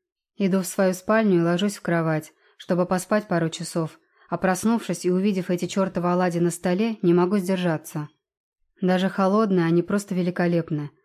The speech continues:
Едва ли не мычу, жадно пережевывая вкусное тесто, а умяв всю тарелку, снова скрываюсь у себя. Это был лучший приём пищи за всё то время, что мы находимся здесь.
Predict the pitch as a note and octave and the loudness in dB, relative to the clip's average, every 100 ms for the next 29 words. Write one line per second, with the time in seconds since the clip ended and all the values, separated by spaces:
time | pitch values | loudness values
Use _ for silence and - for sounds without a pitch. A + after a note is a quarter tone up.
0 | _ _ - F3 F3 G3 F#3+ F#3 F#3 F#3+ | _ _ -4 -2 2 2 4 4 4 2
1 | F#3+ A#3+ A#3 G3+ F#3 F3 G#3 G3 F3 F3 | 0 -2 -2 -2 -4 0 2 2 0 0
2 | F3+ G3+ G#3 F#3 F3 - G3 - F#3+ F3+ | 0 2 2 2 0 -2 -4 0 0 2
3 | F3+ E3 - D#3 C#3+ _ _ _ _ - | -2 -2 -4 -10 -10 _ _ _ _ -2
4 | F3+ G3+ G#3 G3 - F3+ F3+ G#3 A#3 F#3 | 2 4 4 0 -4 -2 2 2 0 -4
5 | - F#3+ G#3+ - G3+ F#3 F3+ F3+ F3+ - | 0 0 0 -2 -2 0 0 -2 -6 -6
6 | F3 E3 D3+ C#3+ _ _ _ _ F3+ F3+ | -2 -2 -2 -8 _ _ _ _ -4 0
7 | F3 F3 A3 - G#3+ F3+ F3+ F3+ F3+ G#3+ | 0 2 0 -2 -2 0 2 2 0 -2
8 | G#3+ F3 E3 F3+ F3 D#3+ G3 A#3 G3 E3+ | -2 -2 -2 -2 -2 0 2 0 0 0
9 | F3 G3 F#3+ F3 D#3+ D3+ D#3 D3+ D3+ - | 2 2 0 0 -2 -4 -8 -6 -6 -8